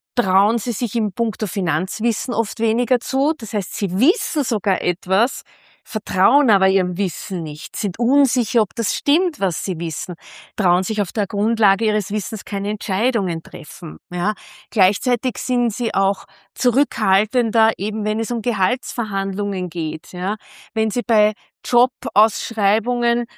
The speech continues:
von zehn Anforderungen nur neun erfüllen,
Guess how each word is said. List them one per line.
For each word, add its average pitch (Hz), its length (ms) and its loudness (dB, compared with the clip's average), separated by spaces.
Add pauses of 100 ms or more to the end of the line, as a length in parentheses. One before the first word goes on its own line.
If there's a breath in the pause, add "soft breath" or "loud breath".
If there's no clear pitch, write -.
von 233 280 -4
zehn 233 360 -2
Anforderungen 233 920 0
nur 233 140 2
neun 202 420 2
erfüllen, 233 640 -2